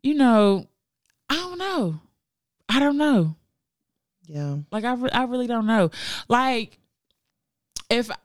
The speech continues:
Speaker 1: you know, the whole thing with us, well, I felt like the conversation wasn't, like, damaging. So I was like, "Girl, like, no." But I could understand, too, like, if you feel like,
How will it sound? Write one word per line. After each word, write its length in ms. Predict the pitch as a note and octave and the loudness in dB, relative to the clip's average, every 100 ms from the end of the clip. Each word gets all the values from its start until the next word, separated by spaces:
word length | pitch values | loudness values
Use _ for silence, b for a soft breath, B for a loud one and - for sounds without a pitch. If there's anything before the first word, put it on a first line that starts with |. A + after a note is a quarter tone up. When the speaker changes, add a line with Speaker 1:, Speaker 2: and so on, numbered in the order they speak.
| - - | -16 -12
Speaker 1:
you 140 | G3 | -2
know, 120 | E4+ C#4+ | 2 4
the 100 | B3 | 2
whole 160 | C#4+ | 0
thing 160 | C#4 C4 | -2 -4
with 100 | G#3 | -2
us, 220 | A3+ G#3 | -2 -4
well, 100 | B2+ | -6
I 120 | - C#4 | -6 -4
felt 180 | C4 | -4
like 180 | G#3+ G3+ | -2 -4
the 60 | - | -4
conversation 480 | G#3 F#3+ F#3+ F3 E3 | -4 -2 -4 -4 -4
wasn't, 260 | E3 D#3+ | -4 -2
like, 160 | D3+ C#3+ | -2 2
damaging. 340 | D3+ D3 C#3 | 2 2 0
So 100 | C#3+ | 0
I 40 | G#3+ | 0
was 100 | G#3+ | 0
like, 140 | G#3 | -2
"Girl, 440 | A#3+ A#3 G3+ F#3+ G3 | -2 0 0 0 0
like, 260 | F3+ F3 | -2 -2
no." 260 | E3 D#3 D3 | -2 0 0
But 160 | E3+ | 0
I 100 | - | 0
could 120 | D4+ C#4 | -2 -4
understand, 500 | B3+ - A3+ A3 - | -6 -6 -8 -8 -8
too, 120 | B3 | -6
like, 200 | A3+ F#3 | -6 -6
if 140 | F3+ | -10
you 80 | F#3+ | -10
feel 280 | - F#3 F#3 | -2 0 2
like, 280 | F3+ E3+ | 2 0